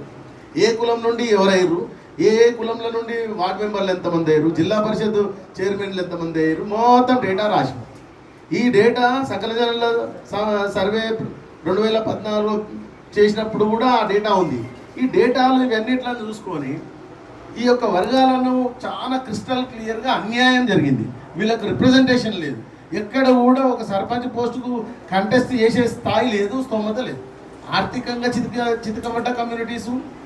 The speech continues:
వీళ్ళకు ఒక ల్యాండ్ హోల్డింగ్స్ లేవని చెప్పి అనంతరామన్ కమిషన్ చెప్పింది, వీళ్ళు సామాజిక వివక్షకు గురైందని చెప్పారు.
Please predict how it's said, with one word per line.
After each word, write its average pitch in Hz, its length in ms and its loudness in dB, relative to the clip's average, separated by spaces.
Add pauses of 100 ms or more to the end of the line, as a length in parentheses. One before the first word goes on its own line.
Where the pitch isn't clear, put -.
(140)
వీళ్ళకు 214 340 0
ఒక 208 120 -4
ల్యాండ్ 185 500 0
హోల్డింగ్స్ 233 420 4
లేవని 226 400 -2
చెప్పి 226 160 -2
అనంతరామన్ 226 600 -6
కమిషన్ 214 280 -6
చెప్పింది, 233 320 -2 (340)
వీళ్ళు 208 160 -2
సామాజిక 208 600 0
వివక్షకు 220 520 4
గురైందని 233 680 -4
చెప్పారు. 226 540 -8